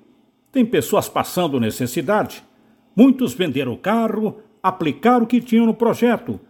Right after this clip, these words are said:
disse ele. Na tarde do dia dezoito de janeiro, diretamente da cidade de Nairobi, no Quênia, Anderson Salgado fez uma live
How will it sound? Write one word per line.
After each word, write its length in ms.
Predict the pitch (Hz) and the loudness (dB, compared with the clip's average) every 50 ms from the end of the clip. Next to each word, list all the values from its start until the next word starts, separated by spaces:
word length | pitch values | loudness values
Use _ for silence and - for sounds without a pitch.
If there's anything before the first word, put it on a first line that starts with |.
| _ _ _ _ | _ _ _ _
disse 360 | - 120 175 175 127 - 156 135 | -6 -4 -2 -2 -2 -2 0 0
ele. 340 | 131 120 101 80 71 - - _ _ _ _ _ _ _ _ _ _ _ _ _ _ _ _ _ _ _ _ _ _ _ _ _ _ _ _ _ _ _ _ _ _ _ _ _ _ _ _ _ | 0 0 -2 -4 -10 -20 -20 _ _ _ _ _ _ _ _ _ _ _ _ _ _ _ _ _ _ _ _ _ _ _ _ _ _ _ _ _ _ _ _ _ _ _ _ _ _ _ _ _
Na 100 | - 277 | 4 4
tarde 400 | 240 - 285 277 269 262 262 262 | 4 4 4 4 4 4 2 0
do 140 | 240 - 147 | -2 0 -2
dia 160 | 123 131 151 | -4 -4 -4
dezoito 500 | 143 131 117 - - - 170 160 120 - | -4 -4 -6 -6 -4 -2 -2 -2 -4 -6
de 120 | 117 110 110 | -8 -8 -6
janeiro, 500 | - 123 139 143 143 160 175 165 135 120 | -4 -4 -4 -2 0 0 0 0 0 -2
diretamente 720 | 92 117 117 135 123 - 135 110 123 156 160 147 - - | -2 0 0 0 -2 -2 -2 0 0 0 0 -2 -4 -2
da 120 | 123 120 107 | -2 -2 -2
cidade 520 | - - 117 92 123 131 131 117 123 117 | -2 -4 -4 -2 0 0 0 0 0 0
de 160 | 104 120 120 | 0 0 0
Nairobi, 800 | 123 147 156 135 135 160 170 170 139 110 117 98 85 82 80 82 | 2 2 0 2 2 2 2 2 2 -2 -4 -6 -6 -10 -12 -8
no 160 | 87 107 117 | -6 -6 -4
Quênia, 520 | - - 165 175 170 170 175 170 165 117 - - _ _ _ _ _ _ _ _ _ - | -2 -2 0 0 0 0 -2 -2 -4 -4 -8 -14 _ _ _ _ _ _ _ _ _ 0
Anderson 460 | 170 190 202 185 190 185 - - 196 | 0 2 2 2 2 0 0 -2 -4
Salgado 640 | - - 190 165 120 175 185 180 170 180 185 175 123 | -2 -2 -2 0 0 2 0 0 0 0 -2 -2 -2
fez 280 | - - 185 185 127 | -2 -2 -2 -2 0
uma 180 | 170 190 196 175 | 0 0 0 0
live 320 | - 127 127 110 - 123 | 0 -2 -2 -4 -6 -10